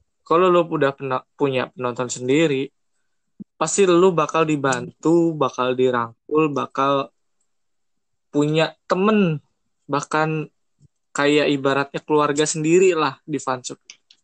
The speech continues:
Makanya, kalau di fansub itu, eh,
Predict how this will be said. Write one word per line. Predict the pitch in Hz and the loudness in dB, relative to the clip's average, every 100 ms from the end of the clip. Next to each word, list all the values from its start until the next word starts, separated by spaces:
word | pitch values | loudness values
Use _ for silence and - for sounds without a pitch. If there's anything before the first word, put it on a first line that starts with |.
| _ _ _ _ _ _ _ _ _ _ _ _ _ _ _ _ _ _ _ _ - | _ _ _ _ _ _ _ _ _ _ _ _ _ _ _ _ _ _ _ _ -6
Makanya, | 139 131 131 123 110 107 117 135 147 147 135 117 - _ _ _ _ _ _ | -4 -2 -2 -4 -6 -6 -2 0 0 0 0 -4 -10 _ _ _ _ _ _
kalau | 139 135 135 135 131 131 | 0 2 2 2 2 0
di | 131 | -2
fansub | 123 123 120 - 170 | -4 -6 -6 -10 -12
itu, | 120 101 - 160 185 190 190 _ _ _ _ _ _ _ _ _ _ _ _ _ - | -14 -10 0 2 4 2 -2 _ _ _ _ _ _ _ _ _ _ _ _ _ -4
eh, | 143 143 139 139 139 135 135 | 0 2 2 2 2 0 -2